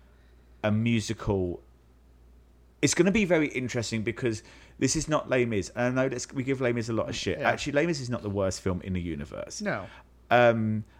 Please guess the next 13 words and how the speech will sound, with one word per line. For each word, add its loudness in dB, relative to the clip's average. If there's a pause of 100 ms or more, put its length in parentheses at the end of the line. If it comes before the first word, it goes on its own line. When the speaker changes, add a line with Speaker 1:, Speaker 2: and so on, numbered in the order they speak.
(180)
Speaker 1:
and 2
even 2
Cats, -4 (1800)
I'm 2
gonna 0
say 4
this. 0
Speaker 2:
I'm -4
perking -8
up -4
on -4
this -6
one. -4